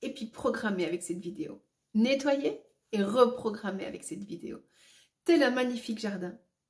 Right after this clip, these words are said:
on enlève tout ce qu'on a envie de jeter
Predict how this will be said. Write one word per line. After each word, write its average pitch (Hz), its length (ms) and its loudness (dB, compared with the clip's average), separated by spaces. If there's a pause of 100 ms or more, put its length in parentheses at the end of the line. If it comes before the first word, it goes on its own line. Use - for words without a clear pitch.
(100)
on 208 160 0
enlève 196 460 0 (540)
tout 466 180 6
ce - 60 -2
qu'on 269 140 2
a 233 60 4
envie 208 200 2
de 202 40 -4
jeter 202 440 -4